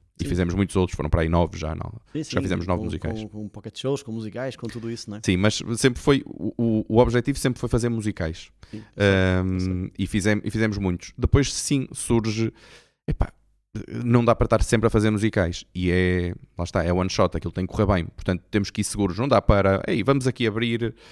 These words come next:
Speaker 1: e deixa ver como corre." As coisas têm que ser mesmo seguras. Portanto,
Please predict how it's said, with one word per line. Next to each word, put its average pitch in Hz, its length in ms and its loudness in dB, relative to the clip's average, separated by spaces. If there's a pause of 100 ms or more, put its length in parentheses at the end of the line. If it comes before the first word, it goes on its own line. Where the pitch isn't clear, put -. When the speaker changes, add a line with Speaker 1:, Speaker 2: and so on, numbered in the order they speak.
(240)
Speaker 1:
e 98 500 4
deixa 107 220 6
ver 101 100 4
como 95 200 0
corre." 82 320 -2 (180)
As - 80 -6
coisas 92 220 0
têm 98 140 0
que - 80 -6
ser 104 100 2
mesmo 98 480 0
seguras. 101 580 0 (480)
Portanto, 95 560 4